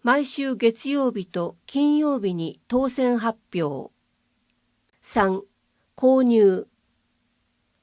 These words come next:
アプリ内でクレジットカード払い、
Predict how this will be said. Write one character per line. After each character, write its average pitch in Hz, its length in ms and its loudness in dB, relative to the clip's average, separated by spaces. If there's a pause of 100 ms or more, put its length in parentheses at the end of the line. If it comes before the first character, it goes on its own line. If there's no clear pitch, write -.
(140)
ア 214 100 4
プ 294 140 -2
リ 302 120 4
内 226 260 2
で 165 300 -6 (140)
ク 247 100 -4
レ 277 140 2
ジ 302 100 -2
ッ 262 80 -8
ト 294 200 -2
カ 269 220 2
ー 262 40 2
ド 233 100 4
払 202 320 0
い、 135 160 -10